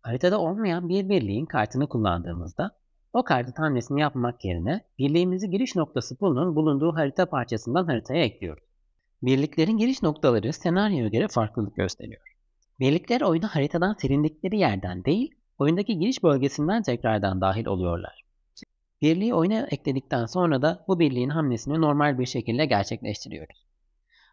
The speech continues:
Bu hamleleri de birazdan anlatacağım. Eğer kartı sığınak bulma hamlesi için harcadıysak birlik haritaya eklenmiyor. Şimdi oyundaki kartlardan ve bunlarla gerçekleştirebileceğimiz hamlelerden bahsedeceğim.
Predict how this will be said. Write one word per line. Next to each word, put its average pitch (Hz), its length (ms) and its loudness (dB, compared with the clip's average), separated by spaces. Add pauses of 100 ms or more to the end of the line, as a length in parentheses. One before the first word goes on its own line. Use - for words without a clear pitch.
(120)
Bu 185 80 -2
hamleleri 254 500 2
de 170 100 2
birazdan 135 300 0
anlatacağım. 101 580 -2 (540)
Eğer 220 280 2
kartı 208 280 0
sığınak 220 420 0
bulma 117 240 2
hamlesi 156 360 0
için 107 200 -2
harcadıysak 160 640 -2 (300)
birlik 190 380 2
haritaya 135 360 0
eklenmiyor. 90 720 -4 (1300)
Şimdi 226 300 -2
oyundaki 160 340 2
kartlardan 113 760 -2
ve 113 120 -2
bunlarla 165 380 0
gerçekleştirebileceğimiz 107 1300 -4
hamlelerden 113 580 0
bahsedeceğim. 82 520 -12